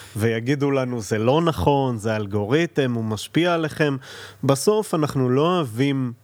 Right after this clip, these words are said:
להפעיל המון את הראש, ואנחנו אומרים, אנחנו תמיד אוהבים לחזור לתפיסה הנאיבית, מה שאנחנו רואים זה העולם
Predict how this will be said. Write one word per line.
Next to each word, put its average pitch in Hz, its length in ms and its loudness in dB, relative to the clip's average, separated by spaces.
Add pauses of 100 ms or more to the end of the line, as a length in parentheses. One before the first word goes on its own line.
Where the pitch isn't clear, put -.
(440)
להפעיל 127 640 0
המון 123 380 0
את - 40 -2
הראש, 104 440 -2
ואנחנו 131 480 0
אומרים, 196 360 0 (640)
אנחנו 147 280 0
תמיד 165 380 2
אוהבים 151 340 2
לחזור 139 360 0
לתפיסה 135 480 0
הנאיבית, 147 580 0
מה 135 160 4
שאנחנו 135 500 0
רואים 127 300 2
זה 120 200 2
העולם 101 460 -2